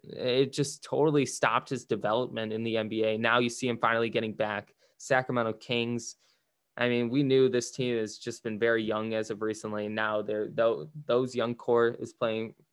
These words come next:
really well as De'Aaron Fox, Buddy Hield,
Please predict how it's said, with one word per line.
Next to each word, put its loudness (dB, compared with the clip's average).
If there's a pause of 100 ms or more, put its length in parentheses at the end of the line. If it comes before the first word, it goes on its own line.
really 2
well 2
as -4 (220)
De'Aaron 0
Fox, 0
Buddy 2
Hield, -2